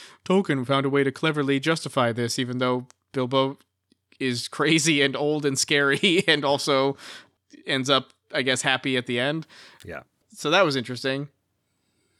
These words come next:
Speaker 1: I have no notes in that chapter. This, the last couple chapters are just like, they just happen.
Speaker 2: Um, my only note is, uh, the Sackville Bagginses, these motherfuckers.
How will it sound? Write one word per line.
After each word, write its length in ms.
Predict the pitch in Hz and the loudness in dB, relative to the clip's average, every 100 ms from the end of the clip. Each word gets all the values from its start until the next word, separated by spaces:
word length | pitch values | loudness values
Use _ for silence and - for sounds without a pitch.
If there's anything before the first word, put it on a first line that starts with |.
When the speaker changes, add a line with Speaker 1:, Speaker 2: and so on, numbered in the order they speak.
| _ _ _ _ _ _ | _ _ _ _ _ _
Speaker 1:
I 60 | 165 | -2
have 80 | 202 | 2
no 100 | 214 | 4
notes 260 | 202 202 143 | 4 2 2
in 40 | |
that 120 | 135 | -2
chapter. 300 | 127 117 117 | 0 -2 -2
This, 140 | 123 151 | -4 -2
the 100 | 180 | 2
last 160 | 208 | 2
couple 160 | 233 214 | 2 0
chapters 360 | 180 180 170 139 | 2 2 0 -6
are 40 | |
just 240 | 139 139 - | -4 -2 0
like, 240 | 127 117 | -2 0
they 100 | 139 | -4
just 160 | 143 143 | -2 -4
happen. 440 | 131 135 123 110 - - - - _ _ | -4 -4 -4 -6 -14 -20 -20 -20 _ _
Speaker 2:
Um, 580 | 101 101 98 98 95 98 | -8 -4 -2 -2 -4 -4
my 120 | 104 | 0
only 180 | 135 135 | 0 2
note 240 | 127 120 117 | 4 4 4
is, 320 | 110 101 - | 2 2 -2
uh, 240 | 95 95 | -2 -4
the 100 | 82 | -6
Sackville 500 | - - 139 - 143 | -6 -4 -4 -2 -2
Bagginses, 640 | 123 110 95 98 92 76 - | 2 0 0 -2 -4 -6 -6
these 460 | 101 110 139 143 135 | -2 -2 0 -2 -2
motherfuckers. 840 | 120 117 131 - - - - | -2 -2 -4 -8 -12 -14 -16